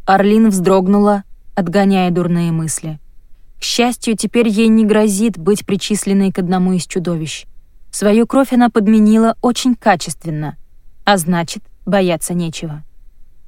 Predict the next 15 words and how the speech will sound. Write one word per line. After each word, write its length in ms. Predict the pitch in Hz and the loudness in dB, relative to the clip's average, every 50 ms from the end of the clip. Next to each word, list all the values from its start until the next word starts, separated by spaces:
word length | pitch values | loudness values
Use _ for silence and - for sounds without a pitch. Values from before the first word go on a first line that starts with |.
| - - _ - - - - - - - - - - | -20 -20 _ -20 -20 -20 -20 -20 -20 -20 -20 -4 2
Но 200 | 202 208 214 214 | 4 4 6 6
радость 480 | 214 220 240 285 269 311 320 302 - - | 6 6 4 4 4 2 0 0 -2 -4
снова 500 | - - 269 247 240 247 233 254 262 262 | -2 2 4 4 4 4 4 4 4 4
оказалась 580 | 254 - 262 247 196 208 196 190 196 196 - | 4 2 2 4 4 4 4 4 2 0 -2
преждевременной. 1080 | - 220 214 208 196 165 165 220 190 196 196 180 170 156 151 143 139 135 147 151 147 - - - - - - - - | -2 0 0 2 0 0 0 0 0 2 0 0 0 -2 -4 -6 -8 -8 -8 -10 -14 -18 -20 -20 -20 -20 -20 -20 -16
С 140 | - - - | -14 -12 -2
проклятым 640 | - 196 196 190 - 196 208 214 202 - 214 208 202 | 2 2 2 2 2 2 4 4 4 4 2 4 4
новым 300 | 208 208 196 202 196 202 | 4 4 4 4 4 4
ректором 480 | 190 196 196 - - 220 214 208 190 - - - - - | 4 2 0 0 0 0 2 2 0 -2 -10 -18 -16 -12
всё 360 | - - - - 247 247 240 | -8 -8 -2 0 2 2 2
шло 280 | - - 233 214 214 | 0 0 2 2 4
не 140 | 208 202 202 | 4 4 2
так, 280 | 180 - - 180 175 - | 0 2 0 0 0 0
как 180 | - 180 180 | -4 -4 -2
должно. 500 | 175 175 180 175 175 156 160 165 151 143 | 0 0 0 0 -2 -2 -4 -4 -6 -6